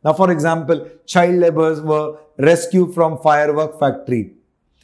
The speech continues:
Then write down by a news reporter, not necessary that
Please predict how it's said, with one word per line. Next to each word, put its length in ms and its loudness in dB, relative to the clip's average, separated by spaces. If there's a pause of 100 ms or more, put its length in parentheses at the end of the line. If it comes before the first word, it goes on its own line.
(160)
Then 280 4
write 240 0
down 240 -2
by 160 0
a 220 -2
news 460 -2
reporter, 540 -2
not 380 -8
necessary 580 -2
that 440 -4